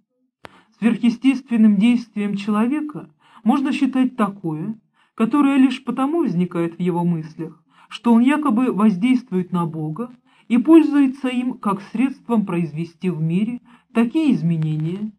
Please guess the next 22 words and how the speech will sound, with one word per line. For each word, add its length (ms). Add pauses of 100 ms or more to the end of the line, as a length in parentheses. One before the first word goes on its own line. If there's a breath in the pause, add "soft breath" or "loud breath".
(300 soft breath)
для 160
которых 480
его 220
силы 480
и 20
даже, 260
может 320
быть, 400
его 340
проницательность 1080
в 60
отношении 600
угодности 720
этих 300
перемен 520
также 460 (220 soft breath)
и 100
Богу 560 (320 soft breath)
сами 240
по 140
себе 520
недостаточны. 1000